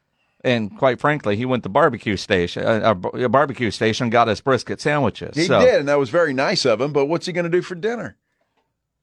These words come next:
Speaker 1: Uh, did
Speaker 2: Poor
Speaker 1: you not
Speaker 2: guy.
Speaker 1: see Pledge? He's got two more sandwiches in there. I mean, he's
Speaker 2: What?
Speaker 1: gonna eat for a week, and I'm gonna have those.
Speaker 2: A week? Uh, those
Speaker 1: All
Speaker 2: won't
Speaker 1: right.
Speaker 2: last through the night.
Speaker 1: Well, yeah, that's a good point.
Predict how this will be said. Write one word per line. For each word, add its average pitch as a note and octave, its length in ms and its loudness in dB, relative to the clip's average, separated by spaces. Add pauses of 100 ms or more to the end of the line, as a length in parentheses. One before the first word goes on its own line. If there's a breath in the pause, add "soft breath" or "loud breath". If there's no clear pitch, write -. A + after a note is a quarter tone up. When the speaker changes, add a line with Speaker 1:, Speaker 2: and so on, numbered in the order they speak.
(220)
Speaker 1:
Uh, G#2+ 100 -12
did B2 80 -12
Speaker 2:
Poor G3+ 240 6
Speaker 1:
you D#3 80 4
not F3 220 4
Speaker 2:
guy. A#3 80 0
Speaker 1:
see G3+ 120 0
Pledge? G#3 340 2
He's E3+ 140 -2
got F3+ 200 2
two A3 160 -2
more F#3+ 160 2
sandwiches F3+ 580 0
in G#2 160 2
there. E2 240 -4
I G2+ 60 2
mean, C3+ 120 0
he's D#3+ 80 2
Speaker 2:
What? F#3 80 0
Speaker 1:
gonna D#3 180 0
eat D#3+ 240 -2
for E3+ 100 2
a D3+ 80 4
week, F3 320 0
and A2+ 100 2
I'm D3+ 100 0
gonna D3+ 160 0
have C#3+ 200 0
those. C#3 240 -2 (140)
Speaker 2:
A E3 120 6
week? A#3+ 560 -2 (400)
Uh, - 140 2
those C4 220 4
Speaker 1:
All A3+ 100 6
Speaker 2:
won't A3+ 140 2
Speaker 1:
right. G#3 60 -6
Speaker 2:
last A3 280 2
through G#3 140 0
the F3+ 100 0
night. E3+ 480 -2
Speaker 1:
Well, F#2+ 240 0
yeah, F#2+ 200 2
that's F#2 180 -4
a G2 40 -12
good E2+ 220 -4
point. D2 240 -6